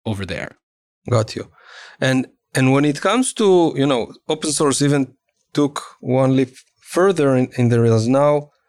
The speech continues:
Speaker 2: security project within the open source communities, such as, uh, Open S S L and others. How, how do you find those? How do you find, you know, now security being treated as,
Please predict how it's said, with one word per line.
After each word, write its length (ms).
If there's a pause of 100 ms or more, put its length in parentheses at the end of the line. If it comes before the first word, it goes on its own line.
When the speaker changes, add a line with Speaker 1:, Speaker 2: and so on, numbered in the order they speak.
(360)
Speaker 2:
security 800
project 600
within 460 (300)
the 200
open 280
source 360
communities, 720
such 240
as, 160
uh, 400 (340)
Open 320
S 200
S 160
L 180
and 140
others. 480
How, 260
how 180
do 140
you 120
find 420
those? 380
How 200
do 140
you 80
find, 440 (460)
you 80
know, 320
now 480
security 640
being 400 (120)
treated 600
as, 440